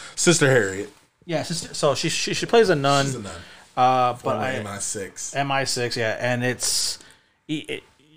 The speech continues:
Speaker 2: you see some of her story, and you're like, "Oh, I, I hope they go into further with this." Uh, just, but everybody, everybody's, like,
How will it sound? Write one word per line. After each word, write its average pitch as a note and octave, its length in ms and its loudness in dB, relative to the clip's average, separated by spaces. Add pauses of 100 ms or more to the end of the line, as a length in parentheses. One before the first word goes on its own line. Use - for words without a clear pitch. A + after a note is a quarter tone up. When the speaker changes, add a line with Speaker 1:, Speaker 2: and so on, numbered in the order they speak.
(120)
Speaker 2:
you D3 340 0
see G3 300 2
some E3 220 4
of C3+ 120 0
her E3 240 4
story, E3+ 400 4
and D3+ 80 -2
you're C#3+ 160 -2
like, A2+ 280 -6
"Oh, - 60 -14
I, - 380 -6
I - 20 -8
hope - 240 -6
they A2 100 -4
go G#2+ 180 -4
into G2 140 -10
further G#2 360 -4
with F#2+ 180 -6
this." G2 300 -6 (480)
Uh, A#2 180 0
just, D3+ 160 0
but D#3+ 200 2
everybody, A#3+ 380 4
everybody's, A#3+ 720 2 (920)
like, - 220 -2